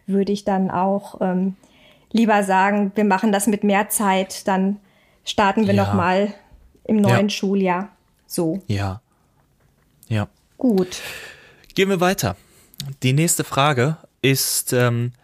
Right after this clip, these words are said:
Speaker 2: fällt durch den Distanzunterricht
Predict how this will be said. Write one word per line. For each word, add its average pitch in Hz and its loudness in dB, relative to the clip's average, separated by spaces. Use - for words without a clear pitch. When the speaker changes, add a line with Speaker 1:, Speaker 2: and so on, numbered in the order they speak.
Speaker 2:
fällt - 0
durch 135 -2
den 147 0
Distanzunterricht 123 -4